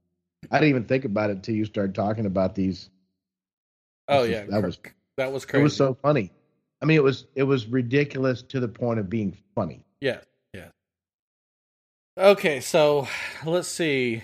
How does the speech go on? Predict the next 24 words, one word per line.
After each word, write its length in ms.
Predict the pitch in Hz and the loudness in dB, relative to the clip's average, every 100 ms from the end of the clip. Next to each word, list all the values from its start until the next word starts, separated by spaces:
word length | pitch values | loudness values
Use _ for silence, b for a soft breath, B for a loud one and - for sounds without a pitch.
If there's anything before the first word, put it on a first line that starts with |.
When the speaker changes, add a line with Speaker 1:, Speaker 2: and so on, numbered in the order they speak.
| - 117 | -12 -12
Speaker 2:
So 240 | - 151 | -2 -2
do 80 | 143 | -2
you 80 | 151 | -4
wanna 180 | 147 139 | -4 -4
hear 140 | 156 | -4
about 280 | 147 135 - | -2 -4 -6
the 140 | 127 _ | -14 _
girl 400 | - 156 190 196 | -6 -2 0 -2
that 160 | 185 143 | -4 -2
asked 340 | 156 170 - | -2 -2 -4
for 100 | 190 | -8
the 120 | 143 | -8
pic? 680 | 107 - 208 240 277 - - - _ _ _ _ _ _ | -8 -2 2 2 0 -6 -16 -18 _ _ _ _ _ _
Or 60 | 127 | -8
do 60 | 131 | -6
you 140 | 139 | -4
wanna 240 | 131 123 113 | -6 -8 -10
hear 320 | 139 165 185 170 | -4 0 2 2
about 460 | 160 151 156 - | 0 -2 -2 -6
the 60 | 127 | -18
girl 640 | - 143 156 160 156 151 | -6 -2 0 0 -2 -4
that 200 | 135 110 _ _ _ _ _ | -8 -12 _ _ _ _ _
told 320 | - 175 175 | -6 -4 -4
me 440 | 165 151 147 135 | -6 -8 -8 -8